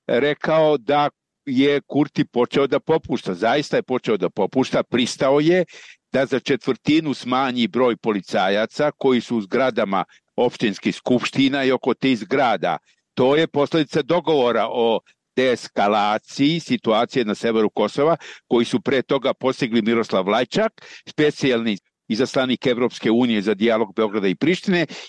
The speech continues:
i Besnik Bislimi, zamenik premijera Kosova.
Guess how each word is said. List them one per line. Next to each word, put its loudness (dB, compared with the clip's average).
i 2
Besnik -2
Bislimi, 0
zamenik -2
premijera 0
Kosova. 0